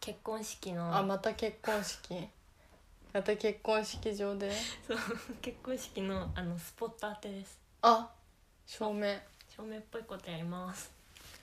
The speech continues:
Speaker 1: です。来週の予定。
Speaker 2: うん。
Speaker 1: はい。
Speaker 2: 来週。
Speaker 1: 橋谷さんは？
Speaker 2: 私、最近共通絵画っていう授業やってるから、
Speaker 1: うん。
Speaker 2: 石描いてる。
Speaker 1: 石を描く？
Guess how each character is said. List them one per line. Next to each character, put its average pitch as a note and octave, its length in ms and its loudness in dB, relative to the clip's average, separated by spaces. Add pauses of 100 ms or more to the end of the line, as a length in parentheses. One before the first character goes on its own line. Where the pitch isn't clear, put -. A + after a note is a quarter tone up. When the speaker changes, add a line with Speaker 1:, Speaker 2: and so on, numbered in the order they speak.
(560)
Speaker 1:
で G3+ 240 -6
す。 - 240 -14 (800)
来 F3+ 140 -6
週 F#3+ 220 -10
の F#3 160 -8
予 F3 160 -8
定。 F#3+ 180 -10 (480)
Speaker 2:
う F3+ 60 -6
ん。 - 20 -2
Speaker 1:
は A3+ 80 4
い。 A#3 100 4 (1080)
Speaker 2:
来 A3 280 6
週。 A3 200 0
Speaker 1:
橋 A3+ 80 4
谷 A3 100 0
さ F#3 100 -4
ん E3+ 140 -6
は？ E3+ 80 -10 (1200)
Speaker 2:
私、 G3 260 0
最 G#3+ 180 2
近 A3 140 -2
共 B3+ 220 2
通 B3 340 -4
絵 B3 200 4
画 F#3+ 140 2
っ F3+ 60 -8
て F#3 120 -6
い - 20 -2
う F3 40 -4
授 F3+ 180 -2
業 F3 120 -2
や E3 100 0
っ - 20 -2
て E3+ 180 -8
る F3 80 -4
か E3+ 160 -4
ら、 F3+ 260 -4
Speaker 1:
う G3+ 60 -4
ん。 F3+ 220 -4 (880)
Speaker 2:
石 G#3 300 0
描 G3 200 0
い F3+ 60 -4
て - 120 -8
る。 - 120 -6 (460)
Speaker 1:
石 A3 380 2
を G#3 60 6
描 E3 220 -6
く？ - 160 -14